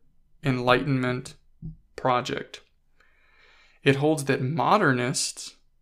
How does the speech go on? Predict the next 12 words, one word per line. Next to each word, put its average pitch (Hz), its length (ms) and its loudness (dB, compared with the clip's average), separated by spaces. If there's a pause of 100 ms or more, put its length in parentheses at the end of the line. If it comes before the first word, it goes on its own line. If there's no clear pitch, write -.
(200)
premises, 135 960 0 (120)
the 143 120 2
modernist 165 640 -2
premises 135 580 -2
of 147 200 0
the 185 100 -4
Enlightenment 139 840 -4
were - 280 -2
untenable 165 920 -4
from 151 480 -4
the 143 80 -4
beginning, 139 540 -4